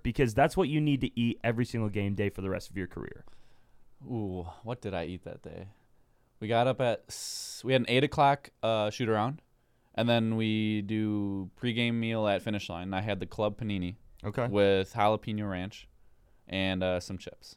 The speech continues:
Speaker 2: You know, something, something not too hearty. I, I don't like the eggs and the hash browns and stuff before a game. You know, that's,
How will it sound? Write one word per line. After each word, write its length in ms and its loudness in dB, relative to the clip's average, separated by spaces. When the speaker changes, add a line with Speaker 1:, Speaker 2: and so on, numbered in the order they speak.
Speaker 2:
You 100 -12
know, 160 -2
something, 420 -2
something 260 2
not 200 2
too 160 0
hearty. 320 4
I, 180 8
I 40 6
don't 160 4
like 180 -2
the 120 0
eggs 360 2
and 220 -2
the 60 -2
hash 280 -2
browns 160 -2
and 80 -6
stuff 200 -4
before 280 -4
a 60 -2
game. 300 -2
You 60 -4
know, 140 -4
that's, 280 -2